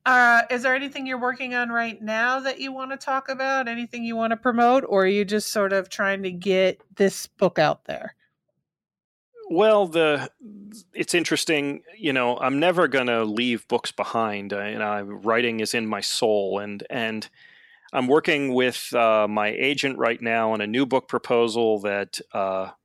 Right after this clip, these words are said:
Speaker 2: I think takes me back to my, my own roots in, in, um, American lit at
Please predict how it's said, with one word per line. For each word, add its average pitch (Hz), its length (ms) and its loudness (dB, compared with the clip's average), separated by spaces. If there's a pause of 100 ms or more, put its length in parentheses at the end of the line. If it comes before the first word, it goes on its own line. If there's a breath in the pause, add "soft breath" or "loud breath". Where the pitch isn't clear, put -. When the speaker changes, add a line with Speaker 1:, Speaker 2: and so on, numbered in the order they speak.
(140)
Speaker 2:
I 107 80 -4
think 110 240 -6
takes - 260 -4
me 117 120 -4
back 107 440 -2
to 113 200 -2
my, 101 500 -6
my 101 240 -4
own 120 280 -2
roots 113 440 -2
in, 101 460 -6
in, 101 480 -6 (100)
um, 95 380 -10 (640)
American 110 480 -4
lit 110 400 -2 (240)
at 98 220 -4